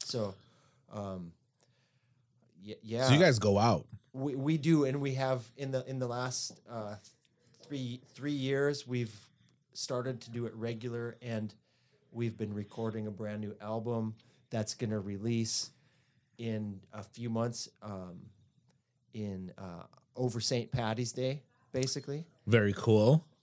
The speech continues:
Speaker 1: Uh, I, that's March, right? March, uh, seventeenth is Patty's Day. Sixteenth is our official release.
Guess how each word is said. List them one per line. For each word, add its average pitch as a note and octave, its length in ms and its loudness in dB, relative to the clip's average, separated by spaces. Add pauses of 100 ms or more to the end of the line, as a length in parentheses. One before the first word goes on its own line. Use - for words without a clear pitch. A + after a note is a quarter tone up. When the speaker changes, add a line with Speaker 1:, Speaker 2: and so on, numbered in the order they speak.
Speaker 1:
Uh, G#2 340 -8
I, A2 120 -12
that's A#2+ 200 -4
March, A#2+ 380 -2
right? C#3 280 -2
March, A2+ 540 -6
uh, G#2 380 -6
seventeenth - 1400 0
is A#2 120 -4
Patty's B2 480 2
Day. B2+ 180 -8
Sixteenth C#3+ 720 -4
is A#2+ 140 -6
our A#2 360 -2
official A#2 420 -6
release. G2+ 600 -6